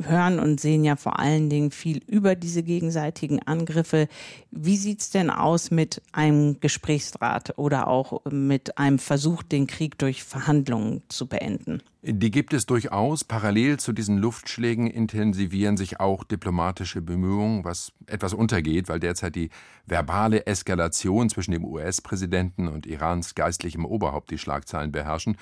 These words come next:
Speaker 2: Trump schließt ja ein militärisches Eingreifen der U S A weiterhin nicht aus, stellt Teheran Ultimaten und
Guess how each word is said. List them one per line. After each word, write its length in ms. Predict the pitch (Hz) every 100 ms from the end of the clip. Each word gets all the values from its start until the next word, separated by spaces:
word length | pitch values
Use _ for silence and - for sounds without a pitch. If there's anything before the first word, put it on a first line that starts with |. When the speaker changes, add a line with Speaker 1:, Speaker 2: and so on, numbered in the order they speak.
| - - - - -
Speaker 2:
Trump 340 | - 98 117 -
schließt 440 | - 107 104 -
ja 140 | 90
ein 180 | 92 95
militärisches 800 | 92 90 82 113 101 - 95 -
Eingreifen 600 | 92 104 90 90 90 90
der 140 | 92
U 120 | 98 95
S 140 | 90
A 320 | 92 92 90
weiterhin 540 | 80 85 92 98 85 82
nicht 240 | 78 -
aus, 400 | 85 92 113 117
stellt 440 | - 85 82 - -
Teheran 400 | 95 85 85 -
Ultimaten 760 | 87 - 80 73 87 104 127
und 180 | 98